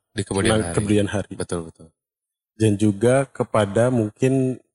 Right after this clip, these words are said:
Speaker 2: berefek kepada keputusan.
Speaker 1: Ya.
Speaker 2: Jadi sebenarnya keputusan-keputusan yang teman-teman ngobrol semua lakukan pada saat ini, itu akan juga berefek kepada,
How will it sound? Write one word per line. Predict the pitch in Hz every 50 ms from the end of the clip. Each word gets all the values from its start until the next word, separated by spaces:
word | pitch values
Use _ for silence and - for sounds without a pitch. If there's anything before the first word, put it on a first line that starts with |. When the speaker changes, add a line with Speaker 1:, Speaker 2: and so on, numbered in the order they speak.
| _ _
Speaker 2:
berefek | - 120 120 - 110 - - 127 127 -
kepada | - - - 110 104 110
keputusan. | - - - - 120 - - 104 - - 104 95 90 - _ _ _ _
Speaker 1:
Ya. | - 104 98 90 82 78 - _ _ _ _ _ _ _ _
Speaker 2:
Jadi | - 107 113 123 127 127
sebenarnya | 123 - 117 110 107 107 104 104 117 127 139 143 - _ _ _ _ _ _ _ _ _ _ _ _ -
keputusan-keputusan | 117 107 127 113 - 120 - 139 131 131 - 123 - 123 110 - 123 113 - - 123 117 110 113 113 110 107
yang | 110 107 104 104 107 101 -
teman-teman | - 117 113 113 113 107 107 - - 110 107 107 107 101 101 95 98 _ _ _ _ _ _ _ _ _ _ _
ngobrol | - 110 107 104 101 98 104 104 104 104 104
semua | 101 - 117 107 104 104 101 101
lakukan | 98 95 92 - 110 - - 123 123 120
pada | 113 113 98 98
saat | 98 - 101 101 98 -
ini, | 101 98 92 98 113 143 160 _ _ _ _ _ _ _ _ _
itu | - 113 104 104 - 151
akan | 151 - 131 117 104
juga | 107 104 104 104
berefek | 98 95 107 - 95 98 - - 131 - -
kepada, | - - - 98 101 120 151